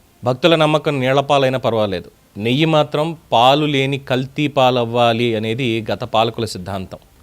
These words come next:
కాళహస్తి, శ్రీశైలం, కాణిపాకం, ద్వారకా, తిరుమల ఎక్కడ చూసినా సరే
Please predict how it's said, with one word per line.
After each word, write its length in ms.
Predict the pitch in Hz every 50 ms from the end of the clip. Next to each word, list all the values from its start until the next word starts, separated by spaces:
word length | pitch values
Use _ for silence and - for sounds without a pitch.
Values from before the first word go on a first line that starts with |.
| - _ - - - - _ -
కాళహస్తి, 560 | 127 127 135 135 135 127 120 - - 143 147
శ్రీశైలం, 640 | 139 - - 127 131 139 - 147 139 123 127 127 123
కాణిపాకం, 760 | - 131 131 139 147 147 139 139 127 117 107 - 120 110 95
ద్వారకా, 380 | 117 123 131 143 139 - 139
తిరుమల 360 | 120 - 120 117 113 120 123
ఎక్కడ 680 | 113 110 110 135 143 143 - - - 175 165 156 143 139 - 151
చూసినా 300 | 143 139 - 151 131 123
సరే 300 | - 143 123 120 -